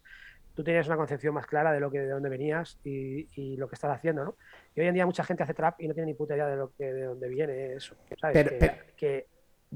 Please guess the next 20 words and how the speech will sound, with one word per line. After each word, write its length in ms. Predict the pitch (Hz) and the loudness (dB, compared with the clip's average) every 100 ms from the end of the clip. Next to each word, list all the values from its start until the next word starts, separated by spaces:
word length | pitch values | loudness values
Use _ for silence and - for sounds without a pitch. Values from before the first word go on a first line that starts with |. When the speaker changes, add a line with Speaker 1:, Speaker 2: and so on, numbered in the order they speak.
| 135 - | -14 4
Speaker 2:
pero 180 | 156 143 | 6 10
yo 180 | 165 | 10
creo 180 | 220 226 | 10 10
que 100 | 208 | 10
hay 120 | 175 | 8
que 120 | 139 170 | 10 10
añadir 400 | 156 147 139 131 | 10 10 10 8
una 240 | 113 104 | 6 2
cosa 320 | 82 78 90 | -2 0 0
aquí, 300 | 73 60 50 - | 0 -10 -12 -14
Max, 500 | 92 87 67 - - - - | -10 -10 -8 -12 -12 -18 -4
y 120 | 117 | 6
es 160 | 127 - | 10 10
que 460 | 139 123 120 113 - - | 10 6 6 -6 -14 -20
Speaker 1:
Sí. 60 | - - | -20 4
Speaker 2:
para 240 | 123 107 | 6 8
nosotros, 640 | 107 104 - 208 - 185 - | 6 6 10 10 10 8 10
para 240 | 135 123 | 10 10
nuestra 400 | 120 120 - 113 | 6 4 4 2
generación, 840 | - 104 101 95 - 165 170 254 | 2 0 0 0 6 8 8 6